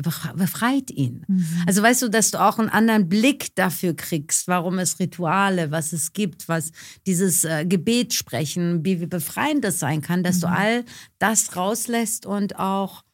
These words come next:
Speaker 1: dem Himmel oder diesem Universum, wie du es auch immer nennen magst, ja, dieser göttlichen, nicht Fügung, sondern dieser Energie die Macht gibst, zu entscheiden, was passiert.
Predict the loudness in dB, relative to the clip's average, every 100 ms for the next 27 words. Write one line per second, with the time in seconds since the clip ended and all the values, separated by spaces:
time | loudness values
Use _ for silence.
0 | _ _ _ _ _ _ _ _ _ _
1 | _ _ _ 2 6 6 6 4 4 2
2 | 0 0 0 -2 -2 -4 -4 -4 -2 0
3 | 0 0 0 2 2 0 -2 -2 -2 -4
4 | -6 -6 -2 -2 -2 -2 0 2 2 2
5 | 2 2 2 2 -2 -4 -8 -2 0 0
6 | -2 -2 -4 -2 -2 -2 -4 -4 -6 -4
7 | -4 -4 -4 -4 -4 -6 -6 -8 -4 -2
8 | -2 -2 -2 0 0 0 0 0 0 0
9 | 0 -2 -2 -2 -2 -2 -2 -4 -10 -8
10 | -8 -6 -4 -2 0 -2 -2 -2 0 0
11 | -2 -4 -4 -8 -6 -10 -10 -16 -20